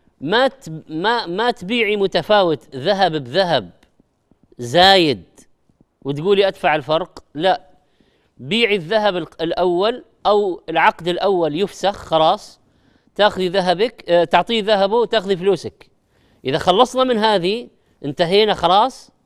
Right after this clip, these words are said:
بعد ذلك تخيري بالشراء من عندي أو من عند غيره.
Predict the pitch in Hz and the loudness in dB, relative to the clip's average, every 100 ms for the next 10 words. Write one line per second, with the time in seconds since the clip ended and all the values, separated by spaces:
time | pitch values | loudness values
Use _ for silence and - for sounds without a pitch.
0 | _ _ _ _ _ _ _ _ _ 139 | _ _ _ _ _ _ _ _ _ 0
1 | 165 180 185 233 254 - 208 226 220 165 | 0 0 0 0 -2 -6 -4 -2 0 -2
2 | 135 113 - 135 175 185 196 233 240 196 | -4 -10 -10 -10 -6 -2 2 2 0 -4
3 | 190 233 220 220 233 226 226 196 214 147 | -4 -4 0 0 0 -2 -4 0 0 0